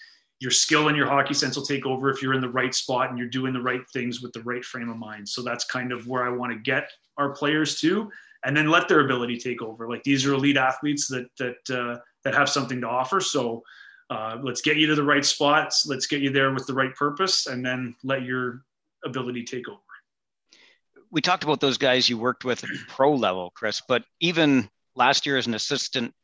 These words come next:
Speaker 2: in Barrie, you're, you're with a guy like Marty Williamson, who in his own right is a pretty,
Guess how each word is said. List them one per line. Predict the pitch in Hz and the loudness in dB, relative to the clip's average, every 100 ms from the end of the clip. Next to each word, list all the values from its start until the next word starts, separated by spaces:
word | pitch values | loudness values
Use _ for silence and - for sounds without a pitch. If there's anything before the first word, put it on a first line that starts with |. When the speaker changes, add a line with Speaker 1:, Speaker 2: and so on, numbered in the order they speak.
| _ | _
Speaker 2:
in | 131 110 | -2 0
Barrie, | 120 120 110 98 - - _ _ | 2 4 4 0 -8 -20 _ _
you're, | 139 - - | -2 -2 0
you're | 190 247 | 2 4
with | 185 | 2
a | |
guy | 117 117 | 4 4
like | 107 107 | 2 0
Marty | 117 113 | -2 -2
Williamson, | 98 113 139 123 101 90 | -2 2 2 2 -2 -6
who | 120 120 | -2 2
in | 127 | 2
his | 123 | 6
own | 135 151 | 6 6
right | 123 107 - | 4 0 -4
is | - | -6
a | - - | -6 -6
pretty, | - - 190 151 | -2 2 2 0